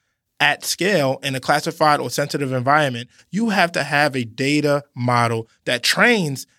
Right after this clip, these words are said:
the data model that has some sort of branching and data control. And from my understanding, speaking with some of my tech guys, it takes decades to build this type of model. So we shouldn't see any real competition for years.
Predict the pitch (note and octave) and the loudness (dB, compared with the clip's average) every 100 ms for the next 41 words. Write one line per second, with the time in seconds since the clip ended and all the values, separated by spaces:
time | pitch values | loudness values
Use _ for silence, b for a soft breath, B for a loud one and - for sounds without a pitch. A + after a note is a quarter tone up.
0 | _ C#3 C3 C3 B2+ B2+ B2 A#2+ A#2+ A#2+ | _ -2 2 2 2 0 0 -2 -6 -12
1 | _ _ - D3+ C#3 C3+ D#3+ - F3+ E3+ | _ _ 0 2 2 2 0 0 -4 0
2 | F#3 D#3+ B2 A2+ D#3+ F3 E3+ E3 C#3 C#3 | 0 0 -2 -2 0 0 0 -2 -2 -2
3 | A#2+ C#3+ C#3 - A#2 - C#3+ G#2+ - _ | 2 2 2 -2 -4 2 2 2 -6 _
4 | _ _ B2+ A#2+ D3 C#3+ F#3 A3 A3 G3+ | _ _ -8 -4 -2 0 2 2 2 -2
5 | G3+ G3 - - F3 A#3+ E3 C3+ - D#3 | -2 -4 -4 -2 2 2 0 -4 -6 -6
6 | D3+ C#3+ C#3 - D#3 D#3 D#3 D#3+ D#3+ C3 | -4 -6 -4 -2 -2 0 0 2 0 0
7 | B2+ A#2 A2+ - b b b E3+ G3+ F#3+ | 0 0 -2 -10 b b b -2 0 0
8 | D3+ - A#2 D#3+ F3 F3 D#3 D3+ - A#2 | -2 -6 0 0 2 0 0 -2 -6 -10
9 | G#2 A#2+ C#3+ C#3 B2 C3 B2+ - A#2 B2 | -6 -2 0 0 0 -4 -4 -4 -4 -4
10 | A2+ B2 B2 A2 - _ _ - B2 C3 | 0 2 2 0 -12 _ _ -4 -2 2
11 | E3+ - A3 G#3 - - - F#3 A#3 A3 | 2 2 2 -2 -6 -4 0 2 2 0
12 | E3+ F#3+ F#3 - E3 D#3 C#3+ - D3 D#3+ | 0 0 0 -4 -8 -4 -2 0 0 0
13 | D3+ - _ _ _ C3+ C3+ B2 B2+ D3+ | -6 -10 _ _ _ -4 -2 0 2 4
14 | E3 A#2+ - - - | 4 2 -4 -16 -18